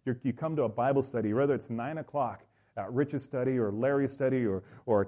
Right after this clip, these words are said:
ten o'clock at Amy's thing or Wednesday night or Tuesday night, if you get involved and you start sharing your life,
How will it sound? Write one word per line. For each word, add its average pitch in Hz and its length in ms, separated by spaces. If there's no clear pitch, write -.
ten 160 140
o'clock 143 340
at 131 80
Amy's 131 280
thing 123 380
or 95 100
Wednesday 143 460
night 135 260
or 101 80
Tuesday 147 420
night, 139 200
if 123 80
you 123 60
get 151 180
involved 139 560
and 120 100
you 110 60
start - 380
sharing 185 400
your 127 100
life, 131 420